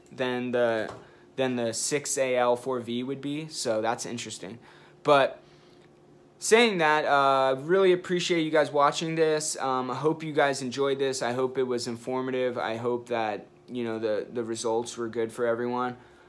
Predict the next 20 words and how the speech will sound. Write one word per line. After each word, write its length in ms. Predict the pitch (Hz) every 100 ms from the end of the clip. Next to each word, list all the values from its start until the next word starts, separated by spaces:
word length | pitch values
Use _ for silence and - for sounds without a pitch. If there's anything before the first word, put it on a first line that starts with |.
| -
Um, 440 | 107 117 117 117 - -
I'm, 360 | 127 127 123 - -
oh, 140 | 139
except 380 | 120 - 165 156
for 80 | 147
that 220 | 127 110
Kaiser, 360 | 127 113 110 107
guys. 320 | 104 101 110
Yeah, 300 | 113 98 85
oh, 240 | 113 117
God. 400 | 110 104 98 101 - _ - - - -
I 120 | 123
did, 420 | 123 135 123 107 -
I 80 | 120
said 260 | 117 139 123
nothing 380 | 120 120 127 120
that's 180 | 107
super 260 | - 135 120
disappointing. 640 | 113 110 - 120 113 110
Yeah. 220 | 101 113